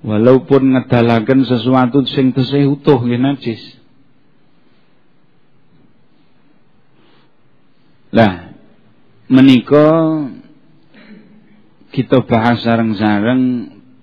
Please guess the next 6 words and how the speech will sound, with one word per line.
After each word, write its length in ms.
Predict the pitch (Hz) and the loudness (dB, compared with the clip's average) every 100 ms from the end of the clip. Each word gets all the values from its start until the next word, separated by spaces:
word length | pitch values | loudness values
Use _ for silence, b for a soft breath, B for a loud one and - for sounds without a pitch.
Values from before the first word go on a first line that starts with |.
| _ _ - | _ _ -4
dalil-dalil 1120 | 113 107 117 107 - 107 104 120 127 127 120 | -2 0 2 0 0 -2 0 0 0 -2 -4
ingkang 560 | 127 107 101 113 107 98 | -4 -6 -4 -4 -4 -4
berkenaan 1300 | 107 95 92 - - - - 117 101 92 120 120 | -6 -6 -12 -16 -20 -8 -4 -2 -2 -2 -2 -2
kalian 640 | 107 101 98 104 107 104 101 b b b b - | -2 -4 0 -2 -2 -8 -16 b b b b -6
pembahasan 720 | 117 104 98 98 90 101 92 | -6 -4 -6 -8 -8 -8 -6
menika. 560 | 90 85 82 87 82 | -8 -10 -12 -14 -20